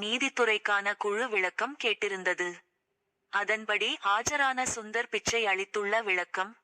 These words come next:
இணையத்தில் தேடப்படும் எந்த ஒரு விஷயத்திற்கும் மனிதர்களால் பதில் அளிக்கப்படுவதில்லை. Google தளம் மக்கள் இணையத்தில் சேர்க்கும்,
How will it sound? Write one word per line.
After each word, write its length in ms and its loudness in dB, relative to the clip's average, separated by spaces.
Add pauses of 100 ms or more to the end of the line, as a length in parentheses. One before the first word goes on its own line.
இணையத்தில் 680 0
தேடப்படும் 680 -2
எந்த 400 0
ஒரு 200 4
விஷயத்திற்கும் 840 -2
மனிதர்களால் 840 0
பதில் 300 -2
அளிக்கப்படுவதில்லை. 1040 0 (580)
Google 440 2
தளம் 440 0
மக்கள் 440 0
இணையத்தில் 540 -2
சேர்க்கும், 640 -2